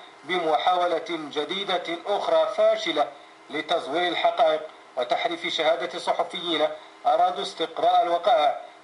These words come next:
وكشف ممنوع ظل المحتل المغربي يحاول إخفاءه دون جدوى. وفي كل مرة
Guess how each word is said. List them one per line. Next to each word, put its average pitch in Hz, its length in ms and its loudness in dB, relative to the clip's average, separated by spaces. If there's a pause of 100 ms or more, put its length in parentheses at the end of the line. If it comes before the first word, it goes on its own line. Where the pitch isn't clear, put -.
وكشف - 420 -2 (480)
ممنوع 170 540 0
ظل 185 240 0
المحتل 180 480 -2
المغربي 180 760 -2
يحاول 175 400 0
إخفاءه 165 840 0 (360)
دون 170 200 0
جدوى. 151 440 -2 (400)
وفي - 160 -8
كل 151 240 -2
مرة 165 500 4